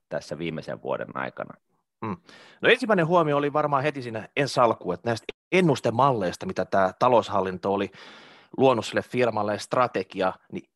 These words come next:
Speaker 2: eihän ne nyt ennustemallit ollut ottanut huomioon tämmöisen koronan tyyppistä
Speaker 1: Ei.
Speaker 2: vaikutusta. Että tää tuli nyt ihan puskista. Puhutaan nyt niistä mustasta joutseneesta, Black Swanista,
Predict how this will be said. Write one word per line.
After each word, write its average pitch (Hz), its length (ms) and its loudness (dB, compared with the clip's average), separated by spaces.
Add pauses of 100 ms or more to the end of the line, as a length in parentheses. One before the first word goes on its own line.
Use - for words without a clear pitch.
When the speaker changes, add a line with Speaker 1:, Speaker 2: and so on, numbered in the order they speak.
Speaker 2:
eihän 139 280 0
ne 131 100 -2
nyt 135 180 -2
ennustemallit 113 680 -2
ollut 123 200 -2
ottanut 104 400 -2
huomioon 101 340 2
tämmöisen 98 280 -2 (100)
koronan 131 520 2
tyyppistä - 640 -8 (460)
Speaker 1:
Ei. 92 140 0
Speaker 2:
vaikutusta. 90 640 0 (160)
Että 110 140 -4
tää 147 180 4
tuli 127 260 -2
nyt 127 260 -4
ihan 120 300 0 (380)
puskista. - 800 -4 (180)
Puhutaan 143 340 4
nyt 139 120 -2
niistä 127 320 -2
mustasta 127 480 0
joutseneesta, 98 640 0
Black 156 240 2
Swanista, 95 680 -2